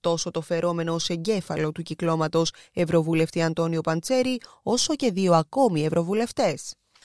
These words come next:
Αυτή η ενέργεια θεωρήθηκε απόδειξη άμεσης εμπλοκής στο κύκλωμα και αποφασίστηκε η σύλληψή της σύμφωνα με τα έγγραφα των βελγικών αρχών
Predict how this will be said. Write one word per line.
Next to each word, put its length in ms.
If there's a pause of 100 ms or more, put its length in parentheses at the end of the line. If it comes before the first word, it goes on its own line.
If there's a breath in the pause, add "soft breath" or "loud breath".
(160 soft breath)
Αυτή 300
η 40
ενέργεια 460
θεωρήθηκε 680
απόδειξη 600
άμεσης 480
εμπλοκής 420
στο 140
κύκλωμα 540
και 180
αποφασίστηκε 760
η 100
σύλληψή 540
της 200
σύμφωνα 380
με 120
τα 80
έγγραφα 440
των 200
βελγικών 540
αρχών 360